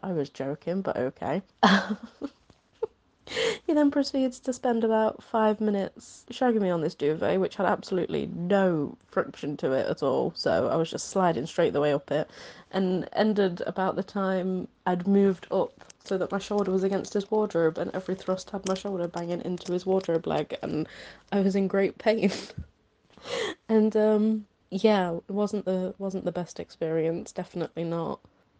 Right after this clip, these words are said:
I, I didn't go back, so that says enough. But, I mean, he did make me a cup of tea and give me a homemade ginger biscuit, so that was something, I suppose. I got something out of it. <laughs> But in terms of the encounter itself,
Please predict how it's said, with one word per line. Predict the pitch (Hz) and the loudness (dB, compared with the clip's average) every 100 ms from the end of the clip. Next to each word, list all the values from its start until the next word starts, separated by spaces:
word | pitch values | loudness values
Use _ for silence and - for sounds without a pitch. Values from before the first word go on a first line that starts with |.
| - | -4
I, | 185 - | -4 0
I | 175 | -2
didn't | 180 160 | 0 0
go | 147 | 0
back, | 143 151 120 - - _ | 0 0 -2 -6 -12 _
so | - 160 | -6 -2
that | - - | -2 -4
says | - 160 160 | -6 -6 -4
enough. | 151 - - - | -4 -4 -6 -2
But, | 170 - - | 0 0 -4
I | |
mean, | 220 214 - | -2 -2 -2
he | 208 214 | -2 0
did | 214 190 _ | 0 -2 _
make | 196 185 - | -4 -2 0
me | 185 | -2
a | |
cup | 185 180 | -2 -4
of | 160 | -6
tea | - 208 | -2 0
and | 170 | 0
give | 175 175 | -2 -4
me | 165 | -2
a | 165 | 0
homemade | 175 170 160 160 | 0 0 0 0
ginger | 170 170 165 | -2 -2 -2
biscuit, | 185 - - 127 - | -4 -4 -2 -2 -2
so | - 165 170 | 0 2 2
that | 185 185 | 2 0
was | 175 | -2
something, | - 202 190 180 | 0 -2 0 0
I | 175 | 0
suppose. | 185 170 175 208 | -2 -2 0 0
I | |
got | 185 175 | -2 -2
something | - - - 139 | -4 -6 -6 -6
out | 135 143 | -4 -4
of | 151 | -2
it. | 190 202 _ - - - - - - _ - | 0 -2 _ -20 -20 -16 -16 -16 -20 _ 6
<laughs> | - 226 277 240 - - _ _ _ - - - - | 6 8 8 8 4 -2 _ _ _ -16 -12 -12 -2
But | - 185 | 4 4
in | 190 | 4
terms | 196 180 170 | 2 2 2
of | 160 147 151 _ - | 0 0 -4 _ -6
the | 143 131 127 127 - _ 147 | -4 -2 -4 -8 -10 _ -8
encounter | 143 - 143 143 - 131 | -6 -4 -6 -6 -4 -4
itself, | - - - - | -4 -4 -4 -4